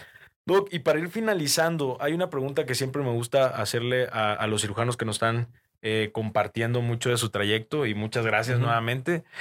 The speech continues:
Speaker 1: y es, si usted pudiera dar un mensaje
Speaker 2: Ujú.
Speaker 1: que llegara a escuchar a miles de cirujanos, ¿cuál sería?
Speaker 2: Miren, aprovecho la oportunidad de, de este foro para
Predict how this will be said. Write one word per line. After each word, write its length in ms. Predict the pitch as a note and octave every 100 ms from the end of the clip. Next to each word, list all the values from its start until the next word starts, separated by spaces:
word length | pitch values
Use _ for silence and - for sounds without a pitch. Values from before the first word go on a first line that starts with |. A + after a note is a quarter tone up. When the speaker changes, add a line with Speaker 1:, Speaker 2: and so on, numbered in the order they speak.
| - _
Speaker 1:
y 220 | C3+ C#3+
es, 280 | D#3 D3+ - -
si 160 | D3
usted 260 | C#3 F3+ F3
pudiera 540 | F#3 F#3 F3 F3+ E3+
dar 240 | C#3+ D3 D#3
un 100 | E3
mensaje 640 | D3 B2+ C3+ C3 A#2 A2 - -
Speaker 2:
Ujú. 340 | A2+ A2+ A2 A2
Speaker 1:
que 480 | B2+ B2+ B2 B2+ B2
llegara 560 | B2 B2+ C#3 D3+ D3 -
a 160 | B2
escuchar 500 | A#2 B2 A#2 B2+ B2+
a 60 | B2
miles 560 | A#2+ B2 C3+ C3+ C3+ A#2+
de 100 | A2+
cirujanos, 720 | A2+ A2 - A#2+ C#3 C#3+ - - - _
¿cuál 220 | - A#2+ A#2+
sería? 420 | B2+ A2+ A2+ - _ _ _ _ B2 - - - - - - - _ _ _ B2+
Speaker 2:
Miren, 380 | A#2+ B2 A#2 - - - -
aprovecho 540 | A#2 A#2+ B2 C3+ D3
la 140 | A#2+ G#2+
oportunidad 720 | - G#2 - A#2 B2 C3+ C3+
de, 240 | B2+ C3
de 160 | B2 B2+
este 240 | B2+ D3
foro 480 | B2+ B2+ B2+ D#3 E3 _ _ -
para 320 | G#2 -